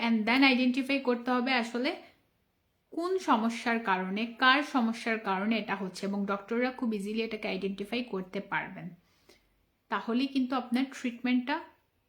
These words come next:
প্রপারলি আপনি স্টার্ট করতে পারবেন। But আমাদের বাংলাদেশে এই চিত্রটা একটু ডিফারেন্ট, because বন্ধ্যাত্ব নিয়ে আমি অনেক কাজ করেছি। নারীদেরকে বিভিন্ন ধরনের শারীরিক এবং মানসিক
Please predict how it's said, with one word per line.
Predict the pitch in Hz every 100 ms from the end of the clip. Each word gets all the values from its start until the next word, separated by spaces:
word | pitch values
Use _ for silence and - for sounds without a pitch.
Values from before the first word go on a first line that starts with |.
| _
প্রপারলি | - 208 208 220 226 214
আপনি | 220 226
স্টার্ট | - 185 190 -
করতে | 185 -
পারবেন। | 185 165 196 175 185
But | 202
আমাদের | 214 226 240
বাংলাদেশে | 202 202 214 226 233 262
এই | 254 226 226
চিত্রটা | 240 233 - 240
একটু | 233 233 247
ডিফারেন্ট, | 208 202 - 240 220
because | 208 208 202
বন্ধ্যাত্ব | 202 208 233 233
নিয়ে | 226 220
আমি | 214
অনেক | 214 220 226
কাজ | 196 202
করেছি। | - 226 214 214 269 311 - - - - _
নারীদেরকে | 220 214 214 220 226 247
বিভিন্ন | 208 202 233 233 240
ধরনের | 233 233 233
শারীরিক | 233 214 214 226 233
এবং | 226 226
মানসিক | 196 214 -